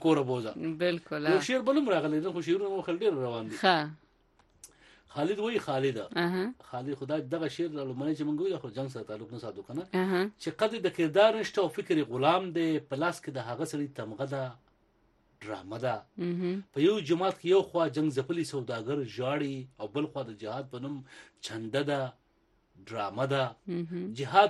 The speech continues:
Speaker 1: په مقدسه ژبه، ګونګ درویش روښانه، سړیه د شکسپیر افسانه ده،
Speaker 2: مهم.
Speaker 1: ډرامه ده.
Speaker 2: مهم.
Speaker 1: او دا شعر درویش روخان دی.
Speaker 2: مهم.
Speaker 1: شعر زما خوښ شو، زه به یو ځل بیا ووایم
Speaker 2: مهم.
Speaker 1: چې قد د کردار نشته او فکر یې غلام دی، په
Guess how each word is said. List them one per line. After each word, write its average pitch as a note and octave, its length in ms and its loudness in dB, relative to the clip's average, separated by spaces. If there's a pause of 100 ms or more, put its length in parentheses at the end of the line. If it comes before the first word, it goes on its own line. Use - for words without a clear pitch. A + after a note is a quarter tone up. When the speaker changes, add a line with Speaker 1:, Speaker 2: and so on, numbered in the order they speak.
Speaker 1:
په E3+ 60 0
مقدسه D#3+ 540 0 (140)
ژبه، D#3+ 300 4 (560)
ګونګ F3+ 260 4 (340)
درویش B2+ 380 2 (140)
روښانه، D#3 520 2 (1040)
سړیه D3+ 380 6 (180)
د B2 40 -8 (100)
شکسپیر D3 420 0
افسانه B2 460 -6
ده، B2+ 100 -4 (400)
Speaker 2:
مهم. F3+ 140 -2
Speaker 1:
ډرامه G3 360 -6
ده. E3+ 80 -10 (160)
Speaker 2:
مهم. F3 560 -4
Speaker 1:
او A2+ 80 -10
دا C3+ 120 -2
شعر G3 240 6 (100)
درویش D3 300 2
روخان C3+ 440 0
دی. F2 120 -14 (360)
Speaker 2:
مهم. F3 360 0
Speaker 1:
شعر A3+ 200 0
زما A#3 200 2
خوښ A#3+ 140 0
شو، G3 100 -8
زه G#3 60 4
به G3 80 8
یو F#3 180 6
ځل F3+ 160 0
بیا E3+ 120 8
ووایم B2+ 200 4
Speaker 2:
مهم. - 600 -6
Speaker 1:
چې F#3+ 80 2 (140)
قد A#3+ 120 4 (160)
د - 20 6 (100)
کردار F#3+ 420 8
نشته G#3 380 2 (180)
او E3 60 6 (120)
فکر G3 220 6
یې D#3 100 8 (100)
غلام F3+ 420 8
دی، F3+ 160 4 (100)
په D#3+ 140 -4